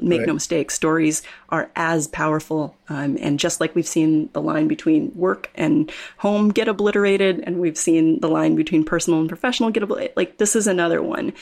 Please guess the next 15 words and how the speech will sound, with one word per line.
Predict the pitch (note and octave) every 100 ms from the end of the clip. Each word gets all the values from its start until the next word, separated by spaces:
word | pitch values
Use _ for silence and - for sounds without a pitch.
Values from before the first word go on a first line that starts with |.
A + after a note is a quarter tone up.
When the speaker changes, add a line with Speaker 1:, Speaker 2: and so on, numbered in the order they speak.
| - -
Speaker 1:
that | - -
there | E3 F#3+
are | D#3+
times | - D#3+ F3 F#3
to | -
be | G#3+ A3 A3+ - - _ _
technical | - G#3+ G#3+ A3 A#3 A3 A3 -
and | F3 E3+ E3 -
not | E3 D#3+ -
use, | F3+ E3 F3 F3+ - - _ _ -
um, | F3 E3+ F3 F3+ - _ _ _ -
more | F3+ E3+ D#3+ D#3+ E3
human | - F#3+ F3+ F3
or | F3+ D#3+
emotion-centered. | D#3 D#3 D#3+ F3 E3+ - E3+ F#3+ G3 G3+